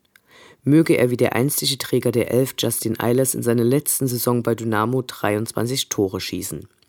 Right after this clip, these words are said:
Danach übernahm Ayas Aosman die Nummer, leider weniger erfolgreich, bevor Haris Duljevic die elf bekam,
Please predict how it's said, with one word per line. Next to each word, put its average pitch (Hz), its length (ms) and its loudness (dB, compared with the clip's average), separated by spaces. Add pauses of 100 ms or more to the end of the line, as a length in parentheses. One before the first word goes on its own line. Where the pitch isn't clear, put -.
(580)
Danach 143 320 2
übernahm 104 400 -2
Ayas 101 340 -4
Aosman 117 480 0
die 117 100 -2
Nummer, 113 360 0 (400)
leider 147 280 2
weniger 110 300 2
erfolgreich, 123 960 -2
bevor 170 320 0
Haris 120 220 -2
Duljevic 113 560 0
die - 120 2
elf 101 260 -2
bekam, 101 520 -6